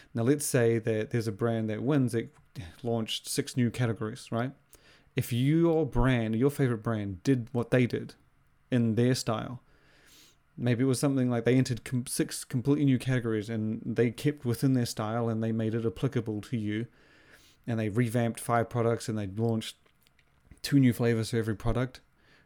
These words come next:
would you consider that a better year than what your brand had? So basically putting your brand in their shoes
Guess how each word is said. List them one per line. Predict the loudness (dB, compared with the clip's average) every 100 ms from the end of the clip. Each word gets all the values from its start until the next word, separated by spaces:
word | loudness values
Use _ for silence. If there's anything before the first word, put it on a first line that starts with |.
| _
would | -2 0 2
you | 2 2
consider | 2 0 2 2 2
that | 2 0 -2
a | -2
better | 0 0 0
year | 0 2
than | 0 -2
what | -4 -4
your |
brand | -4 -4 -4 -6
had? | -6 -8 -12 -20 _ _ _ -20 -20 _
So | -4
basically | 4 4 6 2 2
putting | 6 6 6
your | 2 0
brand | 0 0 0
in | 0 0
their | 2 -2
shoes | 0 0 0 -4 -10